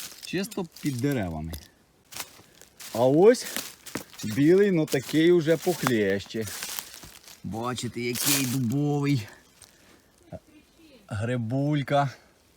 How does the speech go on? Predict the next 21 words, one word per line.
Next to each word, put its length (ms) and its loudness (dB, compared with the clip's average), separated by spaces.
А 180 -4
ось 240 2
синячок, 840 0
боровик 500 -2
синій. 540 0
Ох, 260 -6
такий 500 -2
прилип 380 6
до 140 0
землі, 500 6
красавчик. 840 -6
Гарні 420 -2
грибочки. 640 -6
Іду 280 -4
собі, 260 0
любуюся 600 2
природою, 640 0
що 120 -6
тихо 360 0
в 100 -2
лісі. 440 0